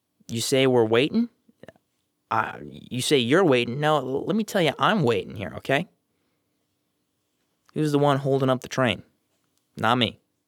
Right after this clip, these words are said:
So that is me waxing eloquent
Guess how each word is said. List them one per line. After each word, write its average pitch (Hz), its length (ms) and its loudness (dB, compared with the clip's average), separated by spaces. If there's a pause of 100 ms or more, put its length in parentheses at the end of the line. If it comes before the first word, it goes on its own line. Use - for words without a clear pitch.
(640)
So 95 440 -4
that 131 360 0
is 123 220 -4
me 131 400 0
waxing 120 540 -4
eloquent 120 600 -2